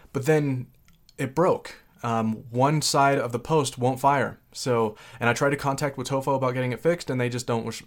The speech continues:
respond to emails. So I'm putting that one as my worst. So my best R D A would be the Goon one point five.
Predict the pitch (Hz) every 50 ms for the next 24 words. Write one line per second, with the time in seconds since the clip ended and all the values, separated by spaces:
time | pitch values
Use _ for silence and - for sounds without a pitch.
0 | _ - 123 113 - - 117 113 117 113 123 143 175 185 131 104 101 - - -
1 | - 120 110 107 - 117 131 139 131 151 135 127 120 120 120 120 117 113 113 107
2 | 113 107 104 107 104 101 - - - - - _ - - 147 143 139 131 127 123
3 | 139 143 143 131 - - - - - - - - 135 156 180 190 160 139 120 113
4 | 117 131 131 - - 135 127 120 131 131 127 127 113 127 117 127 131 147 147 147
5 | 143 143 139 - 165 156 143 - 127 107 107 113 131 131 -